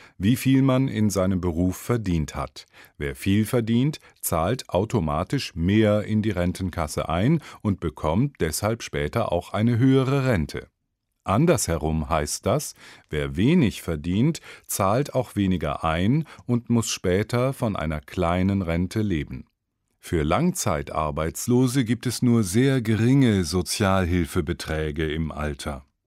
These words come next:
Laut O-E-C-D-Experten ist es unvermeidlich, dass die Menschen bis ins hohe Alter arbeiten müssen.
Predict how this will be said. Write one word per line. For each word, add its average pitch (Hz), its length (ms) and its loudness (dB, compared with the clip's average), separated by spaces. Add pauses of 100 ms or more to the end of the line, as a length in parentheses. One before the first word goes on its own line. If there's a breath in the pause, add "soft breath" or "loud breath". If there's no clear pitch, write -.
(680 loud breath)
Laut 120 400 2
O-E-C-D-Experten 123 1400 0
ist 123 280 -4
es - 160 -2
unvermeidlich, 123 1120 0
dass 127 200 -2
die 117 120 2
Menschen 113 560 0
bis 156 260 -2
ins - 400 -4
hohe 113 400 2
Alter 92 440 -2
arbeiten 78 580 -2
müssen. 67 420 -8